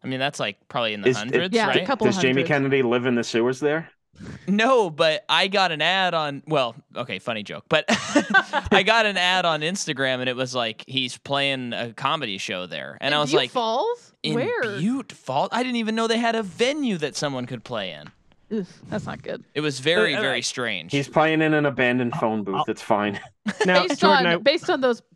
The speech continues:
Speaker 3: things that you're saying that maybe he is, uh, spouting these days, which I didn't know about, 'cause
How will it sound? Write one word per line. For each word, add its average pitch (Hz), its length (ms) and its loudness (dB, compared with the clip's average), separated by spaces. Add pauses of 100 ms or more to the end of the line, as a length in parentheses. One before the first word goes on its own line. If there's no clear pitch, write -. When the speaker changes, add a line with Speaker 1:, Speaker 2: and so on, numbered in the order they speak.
Speaker 3:
things 254 320 0
that 254 60 -4
you're 214 140 0
saying 226 240 -2
that 202 100 0
maybe 196 260 -2
he 202 200 -2
is, 185 380 -4
uh, 180 300 -2
spouting 202 500 -2
these 226 200 -4
days, 226 280 -2
which 190 140 -4
I 185 120 -2
didn't 208 180 -2
know 226 140 0
about, 254 340 -2 (260)
'cause 202 400 -2